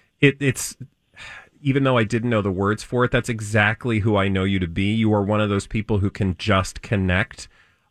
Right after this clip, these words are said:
other people. Like, you can, you'll meet someone and, you know, you will know instantly who that person should connect with in order to further the work, not only that Alight's doing, but just good work overall.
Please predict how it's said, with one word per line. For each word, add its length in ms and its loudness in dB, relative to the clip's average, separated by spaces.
other 320 2
people. 720 0
Like, 180 0
you 120 0
can, 400 0
you'll 200 0
meet 300 2
someone 320 0
and, 100 0
you 60 0
know, 280 2
you 200 0
will 160 4
know 240 0
instantly 520 -2
who 120 0
that 220 0
person 360 -2
should 260 -4
connect 340 -2
with 180 -2
in 100 -2
order 220 0
to 160 -4
further 380 -2
the 80 -4
work, 260 -2
not 140 4
only 160 0
that 120 0
Alight's 380 0
doing, 240 -4
but 140 -4
just 240 -6
good 140 -4
work 220 -4
overall. 500 -2